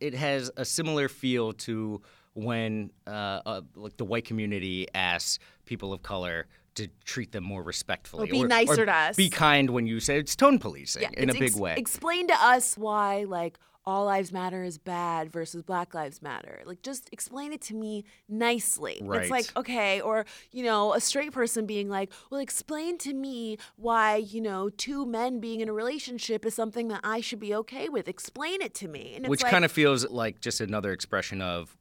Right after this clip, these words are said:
Speaker 1: "You need to deal with it."
Speaker 2: Or you need to convince me that your humanity is worth, you know, all of this fight, and that in order for me to join you and believe that you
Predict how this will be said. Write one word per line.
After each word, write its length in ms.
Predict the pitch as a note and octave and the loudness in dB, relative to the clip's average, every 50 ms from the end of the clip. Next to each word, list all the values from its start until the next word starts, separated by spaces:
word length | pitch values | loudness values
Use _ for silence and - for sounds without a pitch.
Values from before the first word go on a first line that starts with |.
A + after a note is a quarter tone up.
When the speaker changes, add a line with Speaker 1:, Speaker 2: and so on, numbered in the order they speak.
| _ - B2+ | _ -18 -10
Speaker 1:
"You 140 | G#2+ A#2+ A#2+ | -6 -2 0
need 160 | A#2 A#2 G2 | 0 0 0
to 80 | G2 D#2+ | -2 -6
deal 200 | E2 F2+ D#2+ B1+ | -6 -6 -8 -8
with 160 | B1 - - | -10 -16 -20
it." 80 | - - - | -20 -16 -8
Speaker 2:
Or 360 | C#4 E4 G4 G4+ D#4+ D4 D4+ | -4 0 6 8 8 8 8
you 300 | E4 C#4 B3 C#4 D#4+ E4+ | 4 0 -4 -2 -2 -2
need 180 | E4+ E4+ D#4+ - - | -4 -4 -8 -4 -6
to 100 | D#4 - | -6 -4
convince 720 | - C#4+ C4+ B3 A3+ G3+ A#3 C#4+ D#4+ E4+ - - - - | -4 -4 -2 -2 -2 -2 -4 -4 -4 -4 -4 -4 -4 -4
me 460 | F#3+ F3+ E3+ D#3 D#3 D#3+ F3 F#3+ A3+ - - - _ _ | -4 -6 -6 -6 -6 -6 -6 -6 -8 -10 -12 -20 _ _
that 400 | _ F3+ G#3 G3+ F#3+ G3 - - | _ 2 4 6 6 6 4 2
your 260 | G3 F#3+ G#3 A3+ G3+ B3+ | -4 2 4 4 4 4
humanity 960 | - - B3+ A#3+ A3 G3+ F#3+ G3+ A3 A3 G3+ F3 F3 F3 E3+ E3+ E3+ E3+ - _ _ _ _ - | 0 -4 -6 -4 -4 -2 -2 -2 -2 -2 -2 -4 -4 -6 -6 -4 -6 -6 -8 _ _ _ _ 2
is 240 | G3+ G#3 G3 D3+ E3 | 2 2 2 0 -6
worth, 800 | D#3+ D#3 D#3+ F3+ G#3+ A#3 A#3 G#3+ G3 F#3+ G3 - - - - _ _ _ _ _ _ | -12 -14 -4 2 4 6 6 6 4 4 2 -2 -6 -14 -16 _ _ _ _ _ _
you 120 | - G3 G3 | -6 -4 -2
know, 280 | F#3 F3 F3 F3+ - - | 0 0 0 0 0 4
all 260 | - G3+ G#3 A3+ A#3 | 6 8 8 8 8
of 100 | A3+ F#3+ E3+ | 6 4 2
this 220 | G3+ G3 - - | 0 0 0 -2
fight, 440 | - - A3 G#3+ G#3 F#3+ F3 F#3 - | -2 0 2 2 4 2 0 -2 -2
and 160 | - A3 A3 A3 | -2 -2 0 0
that 180 | G#3+ G#3 - | 0 0 2
in 160 | - A3 A3+ | 4 4 4
order 240 | A3+ B3 C#4 C#4 C#4 | 4 4 2 0 -2
for 200 | - - B3+ B3 | -6 -6 -6 -4
me 160 | A#3+ A#3+ A#3+ | -4 -4 -4
to 160 | A#3+ - A#3+ G3+ | -4 -6 -10 -8
join 420 | E3 D3+ E3+ G3+ G#3 A3+ A#3+ A3 | -8 -4 -2 -2 0 0 -2 -2
you 280 | F#3 E3 E3 D#3+ D#3+ E3 | -4 -6 -6 -4 -4 -4
and 140 | - F#3 | -4 -4
believe 500 | F3 F3+ F3 F3+ G3 A3+ A3+ A3 G3+ F3 | -4 -4 -4 -4 -4 -4 -4 -4 -4 -4
that 120 | F#3 F3+ A#2+ | -4 -6 -6
you 400 | D#3 F#3+ G3+ G3 F#3+ F#3+ F#3+ | -6 -6 -4 -4 -4 -4 -6